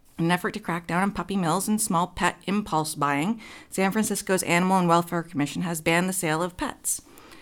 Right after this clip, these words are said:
An official is quoted saying, quote, "This is another animal welfare idea that will go down in the history of San Francisco as a progressive city."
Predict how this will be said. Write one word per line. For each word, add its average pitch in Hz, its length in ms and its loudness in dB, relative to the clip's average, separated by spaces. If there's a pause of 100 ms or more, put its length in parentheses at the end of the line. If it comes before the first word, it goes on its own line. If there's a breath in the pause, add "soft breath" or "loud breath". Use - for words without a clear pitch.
(680 loud breath)
An 165 120 -2
official 170 260 -4
is 180 80 -4
quoted 180 240 2
saying, 180 320 2
quote, 196 260 2
"This 247 140 4
is 254 80 2
another 220 480 4
animal 220 320 4
welfare 208 460 4
idea 202 360 2
that 180 140 0
will 156 120 0
go 208 200 2
down 214 320 4
in 170 100 2
the 147 60 0
history 208 340 -4
of 170 120 -4
San 214 260 2
Francisco 220 640 -2
as 147 160 0
a - 60 -4
progressive 220 580 0
city." - 480 -2